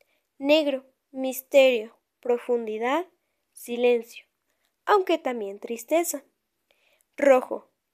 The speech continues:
energía, vitalidad, fuerza y valor, pero también es enfado, ira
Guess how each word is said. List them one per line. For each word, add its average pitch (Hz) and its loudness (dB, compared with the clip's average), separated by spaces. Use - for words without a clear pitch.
energía, 247 -2
vitalidad, 233 -2
fuerza 349 6
y 277 -4
valor, 240 0
pero 302 8
también 254 -4
es 254 -6
enfado, 269 -2
ira 311 0